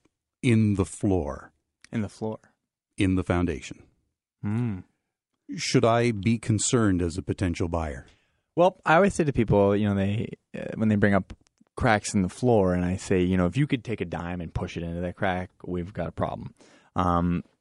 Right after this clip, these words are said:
Speaker 2: if not, it's typically superficial, and concrete guys can promise you one thing. It'll dry and it'll crack at some <laughs> point, right, in its life. So,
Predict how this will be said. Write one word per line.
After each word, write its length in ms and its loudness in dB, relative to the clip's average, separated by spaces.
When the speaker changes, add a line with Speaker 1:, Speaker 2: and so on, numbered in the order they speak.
Speaker 2:
if 220 0
not, 320 -2
it's 220 -10
typically 520 -4
superficial, 840 -4
and 400 -8
concrete 400 -4
guys 340 0
can 140 -6
promise 320 -4
you 80 -4
one 200 -8
thing. 340 -16
It'll 200 -8
dry 540 4
and 120 -4
it'll 120 0
crack 420 -6
at 100 -6
some 200 -6
<laughs> 180 -2
point, 260 -6
right, 160 0
in 140 -6
its 160 -10
life. 340 -6
So, 380 0